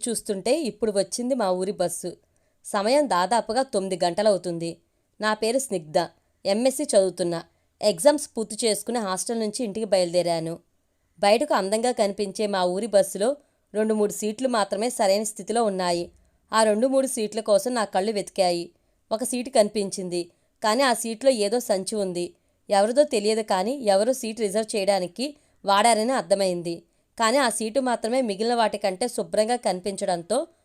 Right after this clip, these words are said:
అక్కడే కూర్చోవాలని నిశ్చయించుకున్నాను. సంచిని చూడగానే నా బ్యాగ్లో ఉన్న మొబైల్ గుర్తుకు వచ్చింది. ఫోన్లో సిరివెన్నెల రాసిన పాటలు వింటుండగా బస్సు తన ప్రయాణం ప్రారంభించింది. కొద్దిసేపటి తర్వాత చూశాను,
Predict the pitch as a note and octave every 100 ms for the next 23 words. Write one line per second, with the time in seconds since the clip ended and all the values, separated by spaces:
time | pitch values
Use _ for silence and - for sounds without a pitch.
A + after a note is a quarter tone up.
0 | _ _ G#3 - C#4 D4 A#3+ - A#3 G#3+
1 | C4 G3+ - G#3 G3 - F#3 F3 F3 F3+
2 | _ _ _ _ - A3 A3 D#4 C#4 A#3
3 | A3 G#3+ C4 A#3 F#3 G3 G3 B3 A#3 G#3
4 | A#3 F#3 F3+ A3+ F#3+ E3+ G3+ F#3+ F3+ F#3
5 | F3+ E3+ F3 _ - - A#3+ C#4 C#4 C#4
6 | A#3 A3+ B3 C4 C#4 B3+ G#3 G3+ A#3+ -
7 | G3 B3 B3 G#3 F#3 G#3 F#3+ G#3 D4 -
8 | _ _ F3 G3+ C#4 C4+ A#3+ A3+ G3 G3+
9 | A#3+ A#3+ G#3 F#3+ G3 F#3 E3+ F#3 F3 F3
10 | - _ _ _ - B3 A#3+ - A3 C#4+
11 | C#4+ B3 A#3 C#4+ A3+ G3+ F#3+ F#3